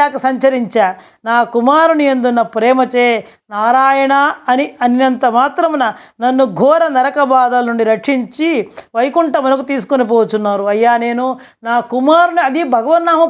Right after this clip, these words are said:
పలకాలని నేను పలకలా, కానీ నా కుమారుని మీద ఉండేటువంటి ప్రేమతోటి నారాయణ అని చెప్పి నేను పిలిచినంత మాత్రాన్నే నన్ను ఈ నరక బ-, ఘోర నరక బాధల నుండి కూడా రక్షించి వైకుంఠానికి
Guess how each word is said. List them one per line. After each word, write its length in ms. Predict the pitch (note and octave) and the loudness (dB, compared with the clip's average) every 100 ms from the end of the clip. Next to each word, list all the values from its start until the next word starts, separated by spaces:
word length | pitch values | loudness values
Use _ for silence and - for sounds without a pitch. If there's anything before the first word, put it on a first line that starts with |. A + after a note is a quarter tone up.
| E4 | 0
పలకాలని 500 | A#3+ C4+ D#4+ E4 E4+ | 0 0 2 2 0
నేను 120 | D4+ | 0
పలకలా, 400 | C4 C#4 C#4 C4 G3+ - - - | 0 0 0 0 -2 -8 -20 -8
కానీ 160 | C#4 C#4+ | -4 0
నా 60 | C4 B3 | -2 0
కుమారుని 440 | C4+ D4+ F4 F4 E4 | 0 2 2 2 -2
మీద 160 | D#4 D4 C4+ | -2 0 -2
ఉండేటువంటి 320 | B3 B3+ A#3 A#3+ | -2 -4 -4 -2
ప్రేమతోటి 580 | B3+ C#4+ C#4 B3 G#3+ G#3+ G#3 - _ | -2 0 -2 -2 -2 -4 -6 -16 _
నారాయణ 600 | G3 G#3+ B3+ C#4 C#4 C#4 C#4+ D4 | -2 0 2 2 2 0 2 2
అని 100 | D4+ C4+ | 0 0
చెప్పి 200 | C4+ C4+ | -2 -2
నేను 260 | A#3 A#3 A3 A3 - _ B3 | -2 -2 -2 -6 -10 _ -10
పిలిచినంత 460 | C4+ A#3+ D4+ B3 C4 A#3+ | -6 0 0 2 0 0
మాత్రాన్నే 640 | C4 C4 C#4+ C4+ B3 A#3 A#3+ - _ B3 | 0 0 0 0 -2 -4 -6 -10 _ -6
నన్ను 220 | C4 C4 | -4 -2
ఈ 100 | B3+ A3+ A#3+ | -4 -4 0
నరక 260 | B3 C#4+ D#4+ | 0 2 0
బ-, 100 | C4+ G3+ | 0 0
ఘోర 240 | G#3+ D#4 E4+ | 2 2 2
నరక 220 | C#4+ B3+ D4+ A#3+ | 0 0 0 0
బాధల 280 | A#3+ C4+ C#4+ C4 | 0 0 -2 -2
నుండి 160 | A#3+ A3 | -2 0
కూడా 200 | A#3 A3+ | 0 2
రక్షించి 560 | A3 - B3+ G3 C4 F4 F#4 - _ | 0 -2 -6 -4 -4 -4 -6 -18 _
వైకుంఠానికి 640 | A#3+ C4+ D#4 B3 C4 A#3+ | -8 -4 -4 0 2 0